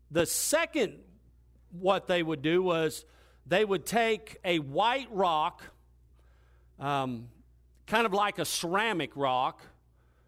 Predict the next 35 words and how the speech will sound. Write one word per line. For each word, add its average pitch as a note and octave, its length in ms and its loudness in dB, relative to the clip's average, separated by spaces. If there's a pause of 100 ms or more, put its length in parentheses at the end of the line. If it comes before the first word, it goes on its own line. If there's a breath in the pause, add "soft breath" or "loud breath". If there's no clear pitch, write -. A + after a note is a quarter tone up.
(340)
and F3 120 0
they G3+ 100 2
would E3+ 160 -2
take B3+ 300 0
that G#3+ 400 0
and E3+ 160 0
they F3+ 80 0
would D#3 160 -2
scrape - 600 -2
it G3 80 -2
on F#3 160 0
that E3+ 200 -4
white E3+ 300 -2
rock. A3+ 340 -2
Now, E3 160 0
if D#3 100 -4
it G#3+ 140 2
was D#3+ 140 0
gold, G3+ 580 2
it F3 120 -6
would E3 160 -4
leave D3+ 300 -2
a C#3+ 120 2
yellow D3 640 -2 (420)
line. C3+ 440 -2
It A#2 100 -10
would B2 120 -12
leave D3+ 180 -4
a D3 80 -2
yellow C#3 340 -4
mark E3+ 400 -6 (280 soft breath)
when D3+ 120 -2
they D3 120 0
marked G#3+ 420 -4
it. G2+ 140 -12